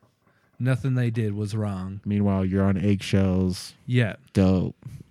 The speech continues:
Speaker 1: Mm-hmm.
Speaker 2: Love that for me. <laughs>
Speaker 1: And then, so, like, when you're in a relationship, outside of, like,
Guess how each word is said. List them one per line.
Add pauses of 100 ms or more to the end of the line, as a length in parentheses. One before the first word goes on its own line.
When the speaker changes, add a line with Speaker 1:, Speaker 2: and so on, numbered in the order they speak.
(260)
Speaker 1:
Mm-hmm.
Speaker 2:
Love
that
for
me. (420)
<laughs> (400)
Speaker 1:
And
then, (260)
so,
like, (800)
when
you're
in
a
relationship, (500)
outside
of,
like,